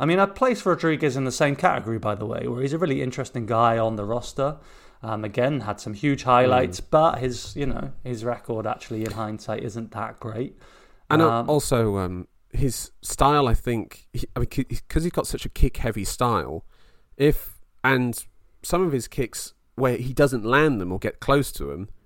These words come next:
Speaker 2: something really wild. He does sometimes,
Speaker 1: That's a
Speaker 2: like,
Speaker 1: risk.
Speaker 2: fall over. Yeah, fall over and then, like,
Speaker 1: Don't
Speaker 2: what
Speaker 1: be do-, don't be doing that with Brian Ortega, Joe.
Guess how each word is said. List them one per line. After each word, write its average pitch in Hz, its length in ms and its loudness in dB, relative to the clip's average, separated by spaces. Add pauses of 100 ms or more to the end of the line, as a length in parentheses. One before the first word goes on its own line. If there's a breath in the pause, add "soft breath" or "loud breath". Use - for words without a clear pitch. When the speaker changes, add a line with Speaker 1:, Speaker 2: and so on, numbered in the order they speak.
(120)
Speaker 2:
something 127 280 -2
really 117 220 0
wild. 104 460 0 (400 soft breath)
He 131 80 -8
does 170 220 2
sometimes, 160 400 0
Speaker 1:
That's - 20 2
a - 40 2
Speaker 2:
like, 113 80 -4
Speaker 1:
risk. 92 160 -8
Speaker 2:
fall 135 260 4
over. 127 400 0 (400 soft breath)
Yeah, 117 220 -2
fall 143 320 2
over 117 180 0
and 110 80 -2
then, 107 120 -2
like, 107 260 -4
Speaker 1:
Don't 113 140 -2
Speaker 2:
what 117 100 0
Speaker 1:
be 113 60 -2
do-, 113 300 -2
don't 123 220 0
be 117 80 -6
doing 107 280 -4
that 107 200 -6
with 107 120 -10
Brian 98 260 -4
Ortega, 95 400 -8
Joe. 87 240 -12